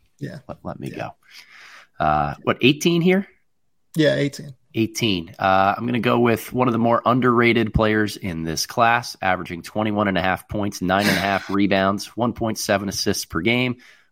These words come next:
Speaker 2: while shooting fifty-one and a half percent from the field, thirty-seven and a half from three. It's Chris Murray from
Speaker 1: Yeah.
Speaker 2: Iowa.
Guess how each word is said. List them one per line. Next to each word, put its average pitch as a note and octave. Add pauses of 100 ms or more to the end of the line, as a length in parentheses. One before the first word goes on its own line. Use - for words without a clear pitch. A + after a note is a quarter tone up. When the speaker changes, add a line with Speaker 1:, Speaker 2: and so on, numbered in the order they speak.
Speaker 2:
while F#2+
shooting F2
fifty-one G#2
and F#2
a F2+
half F#2+
percent -
from F2+
the E2
field, F2
thirty-seven F2 (100)
and E2
a D#2
half D#2
from D2+
three. E2 (360)
It's -
Chris -
Murray E2+
from C#2+
Speaker 1:
Yeah. D#2
Speaker 2:
Iowa. F2